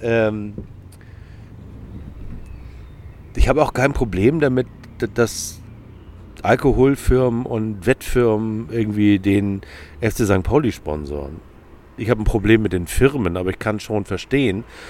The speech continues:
dass die sich sozusagen, äh,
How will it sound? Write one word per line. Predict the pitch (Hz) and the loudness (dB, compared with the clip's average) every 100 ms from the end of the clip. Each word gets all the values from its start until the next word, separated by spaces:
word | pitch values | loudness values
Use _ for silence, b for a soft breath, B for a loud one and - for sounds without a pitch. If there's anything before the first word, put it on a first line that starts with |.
| B B B B | B B B B
dass | 107 98 | -2 0
die | 120 123 | 0 2
sich | 117 110 - - - | 4 2 -2 -18 -10
sozusagen, | 113 101 113 104 104 104 98 104 - - 104 - | -8 2 4 6 4 -2 -4 -6 -12 -18 -18 -14
äh, | 123 107 101 98 101 | -4 0 0 -2 -4